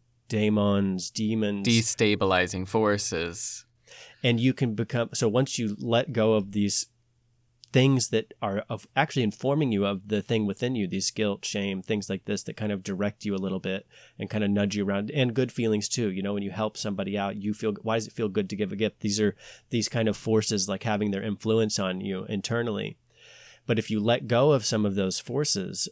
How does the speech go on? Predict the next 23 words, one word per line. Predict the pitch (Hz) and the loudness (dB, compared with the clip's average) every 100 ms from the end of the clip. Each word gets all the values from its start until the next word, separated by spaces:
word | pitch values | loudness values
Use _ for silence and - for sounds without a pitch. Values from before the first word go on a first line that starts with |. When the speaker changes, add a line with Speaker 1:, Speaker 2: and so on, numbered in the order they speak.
| - | -6
Speaker 1:
of | 101 | -4
nature | 104 107 120 107 98 92 | 0 0 0 -2 0 0
or | |
whatever, | 90 104 107 104 92 | 0 2 2 2 0
of | - | 0
God, | 101 110 95 | 0 2 0
whatever | 98 110 104 | 0 -2 -2
those | 95 - | -4 -4
things | 104 95 | -4 -4
are | - 104 107 | -4 -2 0
inside | 95 90 107 113 | 0 0 0 0
of | 98 90 | -4 -6
us, | 92 - - _ _ _ _ _ 123 | -8 -10 -14 _ _ _ _ _ -2
then | 113 110 107 104 98 _ _ _ _ _ _ _ | 2 4 4 2 -2 _ _ _ _ _ _ _
you | 113 113 113 110 107 - _ _ _ _ - | -4 0 2 2 -2 -6 _ _ _ _ -6
become | 107 117 107 104 - _ _ _ _ _ 117 | -2 0 2 0 -4 _ _ _ _ _ -4
deluded. | 107 101 113 98 95 - - _ - | 0 2 0 0 -4 -6 -12 _ -6
Ke-, | - 117 | -6 0
the | 107 101 104 | 0 0 0
root | 104 113 117 | 0 0 2
word | 110 98 92 - | 2 2 0 -4
del-, | 104 101 - | -4 -4 -6
of, | 110 90 92 | -6 -6 -10